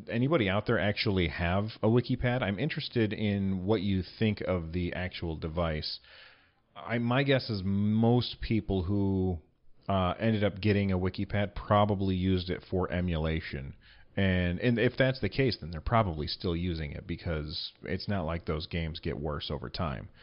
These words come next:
Uh, anyway, let me know. Captain Logan in chat just,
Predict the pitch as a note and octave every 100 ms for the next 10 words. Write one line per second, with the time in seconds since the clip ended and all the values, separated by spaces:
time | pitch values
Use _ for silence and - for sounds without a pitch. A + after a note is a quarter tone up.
0 | - - - E2+ D#2+ A#2+ G#2 D#2 D2 D#3+
1 | G#3+ A3+ A3 F#2 - - - _ _ -
2 | - - - - - - - - - -
3 | _ _ - D3 C3+ C3 C3+ B2+ A#2 A2
4 | - - B2 A#2 - G2 G#2 G#2+ - -